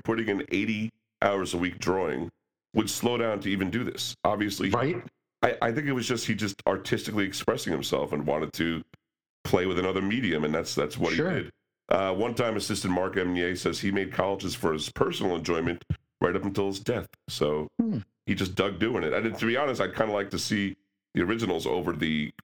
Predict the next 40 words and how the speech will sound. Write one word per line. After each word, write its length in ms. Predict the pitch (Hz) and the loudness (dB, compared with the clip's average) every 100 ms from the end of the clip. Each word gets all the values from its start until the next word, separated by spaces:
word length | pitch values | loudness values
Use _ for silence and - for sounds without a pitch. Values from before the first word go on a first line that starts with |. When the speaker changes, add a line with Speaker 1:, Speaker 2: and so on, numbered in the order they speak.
| _ | _
Speaker 1:
comic 320 | - 92 82 80 | 4 4 4 -2
reproduction. 560 | 80 78 76 76 - | 0 0 0 0 0
Speaker 2:
Oh, 140 | 160 131 | 2 2
Speaker 1:
I 120 | 110 | 0
think 80 | - | 0
it's 20 | |
a, 60 | 95 | 0
Speaker 2:
absolutely. 460 | 95 107 98 85 | 2 0 0 0
Speaker 1:
it's 140 | 80 - | 0 0
a 40 | |
totally 120 | 80 104 92 | 0 2 0
Speaker 2:
Definitely. 60 | 90 | 0
Speaker 1:
different 300 | 90 85 78 | 0 -2 0
game 300 | 85 82 76 | 0 0 0
at, 120 | 73 - | -2 -4
over 180 | 76 73 | -4 -2
there. 220 | 69 80 - _ _ - _ _ - - - | -2 -4 -8 _ _ -20 _ _ -20 -12 -2
Speaker 2:
Sure. 340 | - 98 95 - - - - | 2 2 2 0 -2 0 2
Now 160 | 113 | 2
Reed 240 | 117 170 147 | 2 0 0
continues, 640 | 147 139 139 139 202 - - _ | 0 2 0 0 -2 -6 -14 _
"I've 300 | - - 175 | 2 2 2
done 220 | 143 208 226 | 2 2 0
it. 180 | 110 98 - | -2 -6 -2
I'm 240 | 127 139 123 | 0 2 2
drifting 520 | - 185 226 247 233 | 2 0 0 0 0
into 260 | 165 170 196 | 0 2 2
a 60 | 165 | 2
world 360 | 127 131 160 | 2 2 0
of 120 | 117 | 0
limitless 460 | 104 120 160 175 180 | 2 2 2 0 0
dimensions. 720 | - 170 185 185 - 82 - - - - - | 0 2 2 2 2 0 -2 -8 -16 2 4
It's 160 | 175 | 4
the 140 | - - | 2 0
crosswords 760 | - - 180 220 - 180 175 | 0 2 2 2 2 2 2
of 120 | 180 | 2
in-, 140 | 170 - | 0 -2
crossroads 680 | - 202 220 - 139 180 160 | 2 4 4 2 2 2 2
of 80 | 175 | 0
infinity 560 | 180 - 220 160 90 | 0 2 2 0 -4